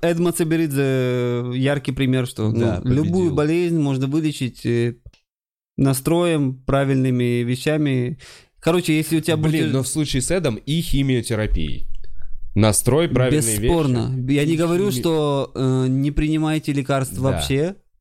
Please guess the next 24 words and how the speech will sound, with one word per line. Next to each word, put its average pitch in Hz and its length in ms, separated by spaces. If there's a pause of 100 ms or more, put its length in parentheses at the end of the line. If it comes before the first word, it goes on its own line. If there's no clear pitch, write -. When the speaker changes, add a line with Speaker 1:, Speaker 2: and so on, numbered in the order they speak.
(200)
Speaker 1:
Если 135 300
они 151 160
могут 147 220
вам 143 140
помочь, 139 440
а, 123 560
молитесь 127 480
Господу. 117 420 (180)
Speaker 2:
М. 85 80 (380)
Speaker 1:
Я 139 220
говорю, 156 400
что 135 720 (200)
всё - 260
можно 143 320
вылечить. 131 500 (240)
Главное, 147 440
разумно 143 400
к 135 60
этому 135 280
подойти. 139 640 (120)
И 139 500
очень 170 320
много 143 760 (460)
перелопатить 143 960